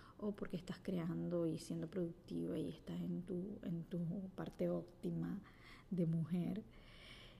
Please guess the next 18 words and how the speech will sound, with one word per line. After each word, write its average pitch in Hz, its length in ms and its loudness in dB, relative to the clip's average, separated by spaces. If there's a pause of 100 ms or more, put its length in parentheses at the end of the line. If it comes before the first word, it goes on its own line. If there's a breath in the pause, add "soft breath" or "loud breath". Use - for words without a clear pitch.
(180 loud breath)
Y, 190 440 4
mm, 180 280 0 (280)
para 202 140 2
mí 202 220 6
es 226 100 -4
muy 254 160 8
importante 202 800 2 (1040)
recalcarlo, 190 1000 4 (720 loud breath)
y 190 520 6
ese 180 220 2
dicho 196 280 2
de 220 100 2
caminar 175 380 4
de 180 80 4
puntilla 190 720 0
cuando 180 220 -2
estás 196 280 -6
despierta 190 920 0